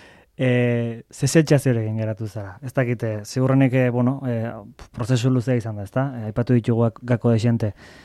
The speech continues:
Ze sentsazioarekin geratu zara, ze mezu, zein ondorio, eh,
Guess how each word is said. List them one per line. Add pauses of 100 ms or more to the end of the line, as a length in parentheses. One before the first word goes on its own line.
(300)
Ze
sentsazioarekin
geratu
zara,
ze
mezu,
zein
ondorio,
eh,